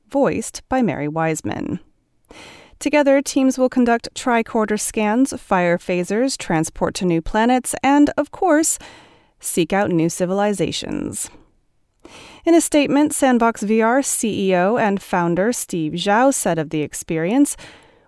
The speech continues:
"We want fans to know that this isn't like any virtual reality you may have experienced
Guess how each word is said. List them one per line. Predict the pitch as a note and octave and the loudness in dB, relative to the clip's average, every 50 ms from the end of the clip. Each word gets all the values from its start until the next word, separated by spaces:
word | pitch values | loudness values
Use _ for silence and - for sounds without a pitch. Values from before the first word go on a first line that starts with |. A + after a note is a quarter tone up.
| _ - | _ 0
"We | D4+ | 2
want | D#4 F4 G4+ A4 - | 4 4 4 2 2
fans | - - - C#4+ C#4+ - | 0 2 2 2 2 2
to | - E4 | 2 4
know | D4+ B3 F#3 E3 E3+ | 4 6 6 4 4
that | F3+ F#3+ G3 | 2 0 -2
this | - G#3 - - - - | -2 -2 -4 -4 -4 -2
isn't | B3+ B3 D4 D#4 D4+ | 2 2 4 4 4
like | D#4+ E4 D#4 - - | 2 2 0 0 0
any | - F3+ F#3 F#3 | -2 0 0 0
virtual | F3 F3 A3 A#3 C4 - - D#4 D#4 D4+ | 0 0 -2 -2 -2 -2 -2 -2 0 0
reality | C#4+ C#4 A3+ E3 D3+ D3 D3+ D#3 D#3+ F3 | 0 0 0 0 0 0 -2 -2 -2 -4
you | F#3 G3 G3 | -2 -2 0
may | F3 E3 D#3+ | 0 0 0
have | D#3+ D#3 D#3+ | 0 0 -2
experienced | D#3+ - - - - _ - C#4+ D#4+ E4 C#4 F3+ D#3 D#3 F3 A3 - - - | -4 -4 -4 -10 -8 _ -2 0 2 2 2 2 2 2 0 -2 -4 -6 -12